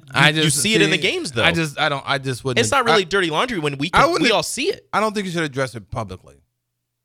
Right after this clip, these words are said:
Speaker 1: I don't.
Speaker 2: Even if he's asked about it?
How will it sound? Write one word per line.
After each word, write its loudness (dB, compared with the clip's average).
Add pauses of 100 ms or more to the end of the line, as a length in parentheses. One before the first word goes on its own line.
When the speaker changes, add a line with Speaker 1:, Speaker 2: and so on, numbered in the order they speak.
(420)
Speaker 1:
I 0
don't. -8 (760)
Speaker 2:
Even 0
if 0
he's -4
asked -2
about -2
it? -8